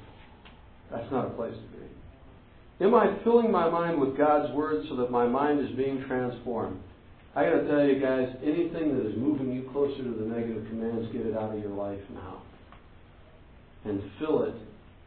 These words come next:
with something that's transforming your mind for God. What decision will glorify God? Man, I'll tell you, that one sends you, you know, usually when you get in that decision mode, you don't wanna get to that question, 'cause that's gonna take time to answer.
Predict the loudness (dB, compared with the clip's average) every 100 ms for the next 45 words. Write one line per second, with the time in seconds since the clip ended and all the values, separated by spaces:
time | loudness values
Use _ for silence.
0 | -12 -12 -6 -2 -2 -2 -6 -6 -10 -18
1 | -16 -12 -12 -10 -8 -8 -8 -6 -4 -2
2 | -4 -8 -8 -10 -10 -12 -14 -18 -16 -16
3 | -16 -18 -20 -20 -20 -20 -20 -20 -20 -20
4 | -20 -20 -20 -20 -20 2 4 4 4 4
5 | 6 6 2 4 4 6 6 6 6 6
6 | 6 6 0 -10 -8 -2 2 2 0 -4
7 | -6 -6 -2 -2 -2 -4 -6 -6 -6 -4
8 | -6 -8 -18 -20 -12 -2 2 2 2 2
9 | 0 -2 -2 0 0 0 -2 -4 -4 -2
10 | -2 -2 -2 -4 -8 -4 0 0 2 0
11 | -2 -4 -4 -4 -2 -4 -4 -10 -14 -18
12 | -20 -12 -2 -2 -2 -4 -4 -4 -4 -4
13 | -4 -6 -8 -10 -12